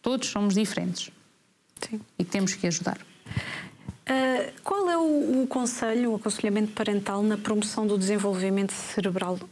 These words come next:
Speaker 2: saudável?
Speaker 1: Como eu disse, nem todas as crianças são iguais.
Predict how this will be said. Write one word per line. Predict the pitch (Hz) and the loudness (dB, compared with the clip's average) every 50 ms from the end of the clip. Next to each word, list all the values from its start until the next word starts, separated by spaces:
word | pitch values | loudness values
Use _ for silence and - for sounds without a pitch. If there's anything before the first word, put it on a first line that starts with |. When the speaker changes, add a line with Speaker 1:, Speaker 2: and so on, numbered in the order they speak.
| - | -10
Speaker 2:
saudável? | - - - 202 185 180 170 160 156 156 170 170 185 - - - - - - - - - - - - - - - - - _ _ _ _ _ _ | -10 -6 -2 -2 -2 -2 -2 -4 -6 -8 -8 -10 -10 -8 -10 -10 -10 -10 -16 -20 -18 -16 -16 -18 -18 -20 -20 -20 -20 -20 _ _ _ _ _ _
Speaker 1:
Como | - - 196 202 | 0 2 2 4
eu | 202 | 4
disse, | 202 240 226 - | 4 2 2 2
nem | 254 220 | 0 2
todas | - 240 220 | 2 2 2
as | 233 233 233 | 2 0 0
crianças | - 226 226 240 233 - 247 233 | 0 2 2 2 2 0 -2 -4
são | - - - 226 226 233 233 233 - - - - | -2 -4 -2 0 2 2 2 2 0 -4 -4 0
iguais. | 220 208 185 - - - - - - | 0 2 2 0 0 -2 -4 -6 -8